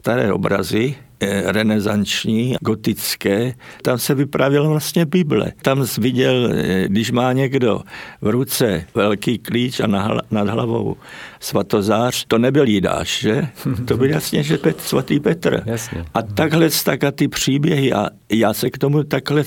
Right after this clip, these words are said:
Speaker 1: tak schválně vracím. Mě absolutně nezajímá, eh, současné, eh, takzvané abstraktní umění, ty experimenty. Já jsem se na to nedíval, eh,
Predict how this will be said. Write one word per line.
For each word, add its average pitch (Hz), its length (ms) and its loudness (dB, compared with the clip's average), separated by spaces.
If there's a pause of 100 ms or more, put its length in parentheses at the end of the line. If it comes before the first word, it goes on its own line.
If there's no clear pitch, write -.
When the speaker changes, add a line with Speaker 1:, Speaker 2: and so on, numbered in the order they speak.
(120)
Speaker 1:
tak 139 200 -2
schválně 151 580 0
vracím. 127 680 0 (400)
Mě 113 380 2
absolutně 139 760 0
nezajímá, 120 920 2 (520)
eh, 90 40 -4
současné, 110 880 0 (380)
eh, 92 160 0
takzvané 98 540 0
abstraktní 98 640 -2
umění, 101 500 2
ty - 180 -6
experimenty. 104 1120 -2
Já 107 340 0
jsem 120 340 0
se - 180 -2 (200)
na 98 160 0
to - 140 0
nedíval, 101 640 0 (640)
eh, - 60 -12